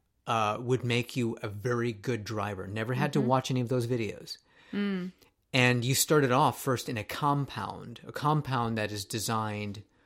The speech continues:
Speaker 1: for driving lessons
Speaker 2: Mm-hmm.
Speaker 1: with, where the streets are narrower than they actually are. And we know that Tokyo is very, the streets
Speaker 2: Oh,
Speaker 1: are very, very
Speaker 2: man.
Speaker 1: narrow.
Speaker 2: I was terrified
Speaker 1: Mm-hmm.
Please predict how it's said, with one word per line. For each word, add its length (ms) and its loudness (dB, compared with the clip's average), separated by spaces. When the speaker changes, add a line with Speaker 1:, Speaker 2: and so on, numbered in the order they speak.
Speaker 1:
for 220 -2
driving 380 2
lessons 580 0
Speaker 2:
Mm-hmm. 300 -2
Speaker 1:
with, 280 2
where 220 4
the 380 2
streets 360 2
are 140 0
narrower 680 8
than 180 4
they 180 4
actually 340 0
are. 260 2
And 360 -2
we 100 0
know 240 4
that 200 4
Tokyo 400 2
is 120 -2
very, 240 -6
the 300 6
streets 200 6
Speaker 2:
Oh, 40 4
Speaker 1:
are 40 4
very, 140 8
very 120 8
Speaker 2:
man. 500 10
Speaker 1:
narrow. 100 0
Speaker 2:
I 140 6
was 240 6
terrified 1120 4
Speaker 1:
Mm-hmm. 320 6